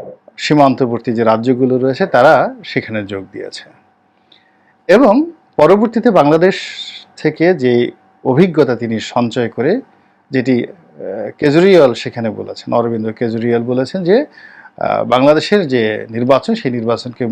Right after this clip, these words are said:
মোদি ফলো করার চেষ্টা করছে। তো এর ফলে কি হলো? উত্তর ভারত এবং দক্ষিণ ভারতের অনেক সাধারণ যারা জনগণ, সেই একশো তিরিশ কোটি থেকে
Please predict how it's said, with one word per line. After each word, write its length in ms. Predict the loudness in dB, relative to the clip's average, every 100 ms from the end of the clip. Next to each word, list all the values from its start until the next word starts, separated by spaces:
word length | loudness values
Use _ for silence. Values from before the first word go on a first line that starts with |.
| -2
মোদি 240 | -2 0 -2 -4 0
ফলো 180 | 0 0
করার 200 | -4 -8
চেষ্টা 200 | -16 -16 -16
করছে। 260 | -16 -18 -18 _ _ _ _ _ _ _ _ _ _ -2
তো 40 | 0 4
এর 80 | 4 4
ফলে 160 | 2 4
কি 60 | 4 4
হলো? 240 | 4 4 4 0 -6 _ -6 -6
উত্তর 220 | 2 2 2
ভারত 200 | 0 0 0
এবং 120 | -2 -4
দক্ষিণ 240 | -8 -4 -4
ভারতের 400 | -4 -8 -6 -6 -2 0
অনেক 220 | 0 -2 -8 -20 -20 -20 -18 -16 -10
সাধারণ 540 | -6 -4 2 4 4 0 -8 _ _ _ -6
যারা 240 | -2 -2 -2
জনগণ, 380 | -2 -2 2 2 0 _ _ _ _ _ _ -6
সেই 180 | -2 0 0
একশো 220 | -2 -6 -2
তিরিশ 180 | -2 -2
কোটি 160 | -2 -2
থেকে 120 | 0